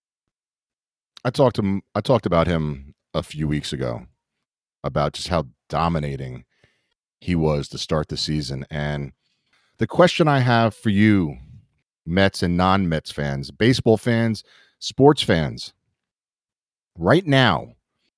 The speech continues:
not just in baseball, but in all sports, honestly, is there another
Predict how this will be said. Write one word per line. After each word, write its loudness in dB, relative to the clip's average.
not -4
just -10
in 2
baseball, 0
but 2
in 4
all 8
sports, 0
honestly, -2
is -4
there 4
another 4